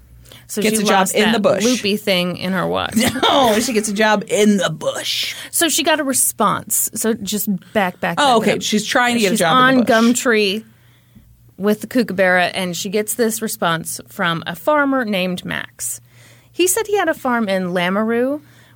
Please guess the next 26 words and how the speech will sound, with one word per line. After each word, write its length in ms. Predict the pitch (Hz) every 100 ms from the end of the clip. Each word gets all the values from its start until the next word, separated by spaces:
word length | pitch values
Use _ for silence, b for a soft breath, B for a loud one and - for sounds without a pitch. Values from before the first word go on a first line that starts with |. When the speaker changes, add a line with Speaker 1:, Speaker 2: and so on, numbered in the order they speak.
| -
Speaker 1:
which 260 | 226 220
is 200 | 180 202
a 60 | 202
really 300 | 190 214 240
small 340 | - 226 196
town 340 | 202 - 190 185
in 120 | 170
southern 360 | - 208 214 202
Australia. 540 | 190 - 196 165 170
We're 100 | 202
talking 540 | 220 247 247 233 - - _ -
home 360 | - - 311 311
to 140 | -
less 320 | 240 208 208
than 160 | - 185
a 40 |
thousand 500 | 170 170 160 160 170
people. 300 | 160 - - 120
Speaker 2:
Oh, 120 | -
shit. 300 | - 233 269
That 100 | 214
is 120 | 240
a 40 | 185
really 520 | 160 175 269 311 202
small 300 | - 123 139
town. 440 | - - - -